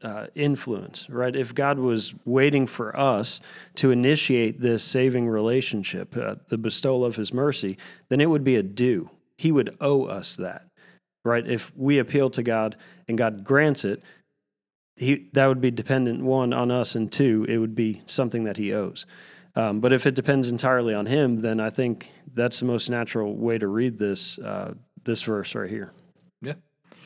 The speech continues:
Speaker 2: It reminds me a lot of a medieval concept called boons.
Speaker 1: Boons.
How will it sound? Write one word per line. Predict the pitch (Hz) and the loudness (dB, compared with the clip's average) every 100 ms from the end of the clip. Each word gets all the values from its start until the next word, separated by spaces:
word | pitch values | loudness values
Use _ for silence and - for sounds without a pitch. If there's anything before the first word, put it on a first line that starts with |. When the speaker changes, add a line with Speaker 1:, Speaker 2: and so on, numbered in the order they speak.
| - - _ | -20 -20 _
Speaker 2:
It | 135 | -2
reminds | 139 135 | 0 -2
me | 123 | -2
a | 113 | -2
lot | 107 | -2
of | 104 95 | -4 -6
a | |
medieval | 104 110 113 104 | -6 -6 -8 -10
concept | - 113 101 107 95 | -8 -8 -6 -10 -12
called | - 85 95 | -14 -14 -14
boons. | 95 110 92 - - - 107 | -10 -8 -8 -12 -14 -12 0
Speaker 1:
Boons. | 127 165 147 107 90 - | 4 6 4 2 -2 -6